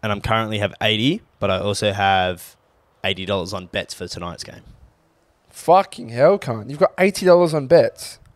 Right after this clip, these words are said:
Speaker 2: Across how many different bets?
Speaker 1: Two.
Speaker 2: <laughs> What? You chuck forty on each?
Speaker 1: I got thirty-two dollars fifty on one. It's probably, like, sixty bucks maybe. Something
Speaker 2: Fuck.
Speaker 1: like that.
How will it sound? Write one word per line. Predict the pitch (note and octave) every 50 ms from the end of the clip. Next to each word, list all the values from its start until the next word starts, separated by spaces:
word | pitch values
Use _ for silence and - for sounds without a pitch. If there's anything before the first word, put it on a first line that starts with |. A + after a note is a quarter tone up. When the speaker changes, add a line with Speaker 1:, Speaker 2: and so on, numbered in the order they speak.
| - -
Speaker 2:
Across | D3 - - F3+ E3+ -
how | F3+ E3
many | E3+ E3
different | D3+ D#3+ D#3 - C#3+ C3
bets? | D#3+ D3+ A#2+ - - - - -
Speaker 1:
Two. | - - F2+ E3
Speaker 2:
<laughs> | - - - - - - - - - - - - - - - -
What? | - - - - - G#4 G4
You | G#3+
chuck | F#3+ - A3 F#3 - -
forty | - F3+ F3 D#3+ D#3
on | D3+ D#3+
each? | F3 C#3+ - - - - - -
Speaker 1:
I | F#2+
got | F#2+ G2
thirty-two | - - - A#2 A#2 A2 G#2+ - - A#2 A#2
dollars | A2+ A2 A2 G#2+ G2
fifty | - - G#2+ - - G#2+ G#2
on | G2+ G2+ G2 G2
one. | F#2+ F#2 F#2+ A2+ C#3+ F3 - - - - - - - - _ _ _ _ _ _ _ _ _ _ _ _ _ _ _ _ _ _ _ _ _ _ _ _ _ _ _ _ _ - - - - - - - - _ _ _ - - - - - - - - - - - - - - - - - - _
It's | - -
probably, | - G#2+ G2+ F2
like, | E2+ -
sixty | - - - - - - - -
bucks | - - - -
maybe. | - - - - - - - - - - - - -
Something | - - A2+ A#2+ A#2 G#2
Speaker 2:
Fuck. | G2 D#2
Speaker 1:
like | D#2+ E2+ E2
that. | - -